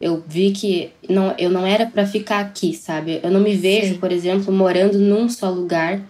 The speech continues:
Speaker 1: pro resto da
Speaker 2: Uhum.
Speaker 1: vida, sabe? Eu tô
Speaker 2: Entendi.
Speaker 1: morando na Letônia agora, mas eu não me vejo morando lá pro resto da vida ou em qualquer outro lugar, sabe? Eu acho que tem muita coisa pra gente descobrir no mundo.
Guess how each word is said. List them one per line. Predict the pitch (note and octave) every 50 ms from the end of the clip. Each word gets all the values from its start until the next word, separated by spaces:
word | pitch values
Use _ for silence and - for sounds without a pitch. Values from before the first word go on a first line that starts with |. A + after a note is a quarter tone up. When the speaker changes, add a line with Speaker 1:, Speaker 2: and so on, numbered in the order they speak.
| _ _ _ _ _
Speaker 1:
pro | - G3 G3+
resto | F#3+ F#3 F3 -
da | - E3+
Speaker 2:
Uhum. | D#3+
Speaker 1:
vida, | G#3 D#3+ - - - E3 - _ _ _ _ _ _ _ _ _ _
sabe? | _ - E3+ E3 D#3+ E3
Eu | E3 D#3+
tô | - E3+
Speaker 2:
Entendi. | F3
Speaker 1:
morando | E3+ E3+ E3+ E3+ F3+
na | F3+
Letônia | F3+ F3+ - - F#3 F3+ - -
agora, | F#3 F3 E3+ D#3+ D#3+ E3 F3+ F#3+
mas | G3+ G3+ G3+ G3 F#3+ F#3+ G3
eu | G3 G3
não | G3+ G#3
me | A3+ A3+
vejo | F#3+ F#3+ G3 G3+ G3 F#3+
morando | F#3 F3 E3+ E3 E3+ E3+ E3+
lá | E3+ E3 D#3+ D#3+ D#3+ D#3+ D#3 D#3 D#3+ D#3+ -
pro | - F3
resto | E3+ D#3+ D#3+ E3
da | D#3+ D#3+
vida | D3+ D#3+ E3+ E3+ F#3 E3+ F3 E3+ E3+ - - - - - _
ou | - F3+ F#3+
em | G3+ G3+
qualquer | G3 G3 G3 G3+ G3
outro | G3 G3 F#3+
lugar, | F3+ E3+ E3 D#3 D3+ D#3
sabe? | D#3 - - D#3 C#3+ - D3+ D3+
Eu | D#3
acho | D3+ D#3 D3+ - - -
que | - - - F3 E3+ E3+ E3+ E3 E3 E3 E3 E3 - _ _ _ _ _ _ _ _ -
tem | F#3+ F#3 F#3
muita | F#3 G3 G#3 G3 G3+
coisa | G3 - F#3 E3+ E3 F3
pra | F3 - E3+ E3
gente | E3 E3+ E3 E3 E3 - - E3
descobrir | D#3 - - - - F3 D#3+ E3 E3 D#3+
no | D#3+ D#3+
mundo. | D#3 D#3 D3+ D3+ D#3 D3+ D3 D3+